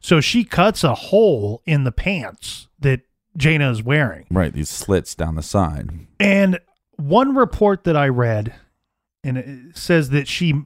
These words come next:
Speaker 1: molests the body after death. And I don't know the details of that, nor do I care to, but I imagine it's another,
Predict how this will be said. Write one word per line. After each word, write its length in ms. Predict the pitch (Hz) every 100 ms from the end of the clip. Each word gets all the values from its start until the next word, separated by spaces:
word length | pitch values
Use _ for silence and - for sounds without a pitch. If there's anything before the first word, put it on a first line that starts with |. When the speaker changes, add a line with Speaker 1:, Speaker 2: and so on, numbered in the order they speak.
| -
Speaker 1:
molests 580 | 196 156 151 165 185 -
the 140 | 147
body 500 | 123 143 135 135 131 -
after 680 | 117 117 - 123 117 104 _ _
death. 440 | - 101 - - - - _ _ _ _ _ _ _
And 160 | 147 147
I 120 | 147
don't 280 | 165 196 202
know 180 | 170 180
the 100 | 139
details 680 | 117 160 170 - 175 160 147
of 120 | 147
that, 200 | 156 156
nor 200 | 151 151
do 160 | 143
I 120 | 131 117
care 400 | - 151 151 151
to, 260 | - 160
but 140 | 143 135
I 80 | 127
imagine 440 | 127 143 139 139
it's 160 | 127 -
another, 500 | 127 135 135 131